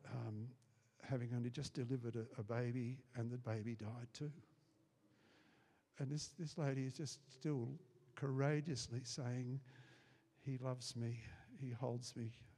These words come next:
and that's all that matters." So I, I'm just saying, when we were talking about the now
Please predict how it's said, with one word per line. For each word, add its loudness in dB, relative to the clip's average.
and -4
that's -6
all -2
that -4
matters." -8
So -2
I, 0
I'm 0
just -8
saying, -10
when 6
we 2
were 4
talking 2
about 2
the 0
now 2